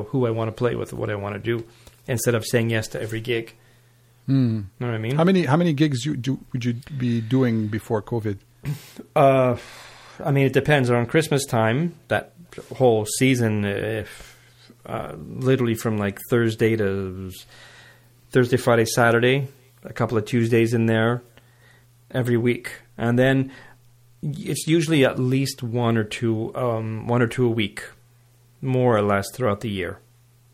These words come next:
Speaker 1: And then you'll have something, uh, a rehearsal, or you'll have a studio session or whatever.
Speaker 2: Now, when you were gigging, you were doing the nights and stuff like that. Did you, did you stay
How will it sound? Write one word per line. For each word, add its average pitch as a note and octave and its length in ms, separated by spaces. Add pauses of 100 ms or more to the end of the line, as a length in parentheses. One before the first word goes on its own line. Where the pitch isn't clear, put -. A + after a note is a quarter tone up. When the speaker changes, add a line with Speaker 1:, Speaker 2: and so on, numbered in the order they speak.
(240)
Speaker 1:
And B2+ 120
then A#2 120
you'll A#2 160
have G#2+ 160
something, A#2+ 420
uh, G2+ 280 (340)
a D#3 80
rehearsal, A#2+ 420
or A2+ 220
you'll G#2 160
have G#2+ 180
a G2 300
studio A2 480
session A2 580
or F#2+ 160
whatever. F2+ 360 (760)
Speaker 2:
Now, D3+ 180 (1000)
when E3+ 260
you A#3+ 60
were G#3 160
gigging, C3 640
you A#2 100
were A#2 80
doing B2 460
the A2+ 100
nights A2 420
and A2 120
stuff - 240
like G2+ 160
that. G2 420
Did B2+ 220
you, G3+ 400 (840)
did C#3+ 200
you F#3 60
stay E3 380